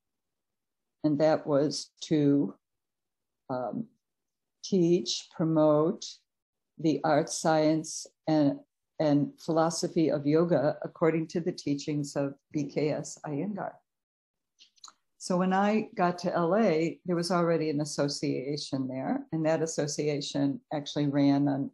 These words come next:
institute, the Iyengar Yoga Institute of Los Angeles. And there was an institute at that time also in San Francisco.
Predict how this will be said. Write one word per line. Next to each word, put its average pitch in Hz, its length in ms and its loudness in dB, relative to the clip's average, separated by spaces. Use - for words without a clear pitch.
institute, 147 680 -2
the 139 60 0
Iyengar 139 500 -2
Yoga 135 260 -4
Institute 135 760 -6
of 139 180 -8
Los 127 260 -6
Angeles. - 720 -8
And 160 120 2
there 160 220 4
was 147 480 0
an 160 140 0
institute 151 840 -2
at 143 120 -6
that 143 180 0
time 143 260 0
also 139 560 0
in 139 200 -2
San 147 320 -2
Francisco. 143 800 -4